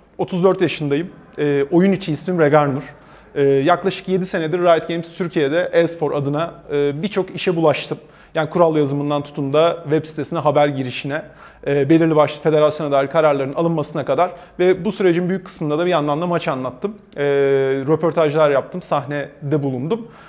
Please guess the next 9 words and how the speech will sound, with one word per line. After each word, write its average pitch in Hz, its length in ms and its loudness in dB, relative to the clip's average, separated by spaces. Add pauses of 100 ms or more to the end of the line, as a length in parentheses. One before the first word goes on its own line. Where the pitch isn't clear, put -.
(180)
E, 147 60 4 (400)
dolayısıyla 180 680 2 (180)
oyuna 180 320 4
dair 165 260 4
ve 165 80 0
son 190 400 0
birkaç 180 340 0
döneme 139 300 0
dair 151 440 0